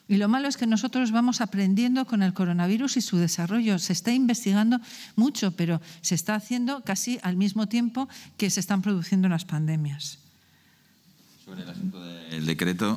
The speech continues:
Speaker 2: decir que es evidente, solo hay que mirar, eh, los gráficos de, de ocupación, que la situación en este momento es una situación, eh, grave, importante, que decir que, pero nuestros niveles de ocupación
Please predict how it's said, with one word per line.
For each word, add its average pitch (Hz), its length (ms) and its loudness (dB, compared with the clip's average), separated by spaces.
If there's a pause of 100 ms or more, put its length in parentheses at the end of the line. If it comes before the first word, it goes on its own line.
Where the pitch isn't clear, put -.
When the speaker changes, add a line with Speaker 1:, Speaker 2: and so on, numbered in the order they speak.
Speaker 2:
decir 73 380 -2
que 64 460 -4
es 64 140 -6
evidente, 71 460 -4
solo 67 160 -10
hay 67 60 -8
que 67 80 -8
mirar, 67 260 -4 (160)
eh, 65 240 -4 (280)
los 69 160 -2
gráficos 69 720 -6
de, 65 240 -2 (320)
de 67 160 -4
ocupación, 71 480 -2
que 65 80 -8
la 62 80 -8
situación 67 380 -6
en 64 120 -4
este - 200 -8
momento 69 420 0 (720)
es - 140 -10
una 60 100 -8
situación, 62 460 -6 (720)
eh, 55 580 -8 (1800)
grave, 78 300 -2
importante, 78 560 -4
que 73 60 -6
decir - 240 -10
que, 62 180 -8 (340)
pero 67 160 -6
nuestros 64 280 -6
niveles 67 320 -2
de 73 60 -2
ocupación 67 460 -4